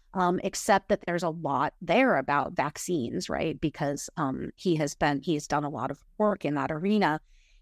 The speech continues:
And one of the points that she made that really actually flipped me on my head a little bit was that she was basically saying that, um, because we are in a landscape right now where it's so hard,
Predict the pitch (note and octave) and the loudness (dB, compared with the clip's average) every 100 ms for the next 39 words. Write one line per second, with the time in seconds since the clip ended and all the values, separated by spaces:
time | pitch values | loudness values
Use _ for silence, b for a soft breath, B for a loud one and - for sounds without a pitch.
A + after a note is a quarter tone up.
0 | - G3 F#3+ G3 G#3 C#4 C#4 F3+ - G3 | 0 2 4 2 4 4 4 0 0 -4
1 | F#3+ - - - F#3+ F3+ F3+ E3+ F3 F#3 | -4 -8 -6 -2 0 0 0 -2 -4 -2
2 | F#3+ G#3+ G3+ G3+ E3 - A3 F#3+ - F#3 | 2 2 2 0 -2 -4 -4 -4 0 -2
3 | - A3+ G3+ D#3+ C3+ - E3 F3+ G#3+ A3+ | -2 0 2 2 -2 -4 -2 0 0 0
4 | A3+ A#3+ B3 _ _ _ _ G3+ G3+ G3 | 0 0 0 _ _ _ _ 2 2 2
5 | F#3+ F#3 - G#3+ G#3 F3+ - - F3+ F#3 | 0 0 -2 0 2 0 -2 -4 -2 -4
6 | - E3+ - - D#3+ F3 F3 D#3 D#3 D3 | -6 -8 -6 -6 -2 -2 -2 -4 -4 -2
7 | D3+ - - D#3+ D3+ C#3 _ _ - - | -4 -6 -6 -4 -4 -8 _ _ -20 -20
8 | _ _ _ - - _ _ _ _ _ | _ _ _ -20 -20 _ _ _ _ _
9 | - C4 C4 A#3 G#3 F#3+ F#3+ G3+ F#3+ E3+ | 2 4 4 2 2 2 2 0 0 -2
10 | E3 F3 G#3 - A3 G#3+ A3 A3 G#3+ G3 | -2 -2 -2 0 0 0 0 4 4 4
11 | - - - - F#3 G3 G3+ - - F3 | 0 -6 -6 2 4 4 0 -4 -2 2
12 | F#3+ G#3 G3 | 2 2 0